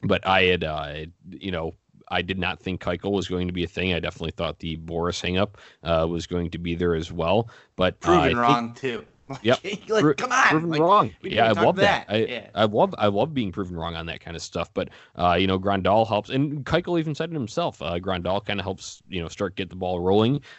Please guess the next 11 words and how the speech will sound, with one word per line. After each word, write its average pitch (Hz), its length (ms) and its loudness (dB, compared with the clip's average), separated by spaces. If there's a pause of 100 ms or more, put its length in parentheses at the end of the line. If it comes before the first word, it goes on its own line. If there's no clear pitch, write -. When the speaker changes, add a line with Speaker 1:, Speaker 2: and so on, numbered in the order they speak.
(120)
Speaker 1:
uh, 85 240 -2
and 87 160 -4
also 98 260 -2
for 95 140 -4
pitchers. - 560 -4
Uh, 80 160 -6
when 82 100 -6
you're 82 60 -8
signing 87 260 -4
pitchers, 92 420 -2 (280)
matters 92 580 -2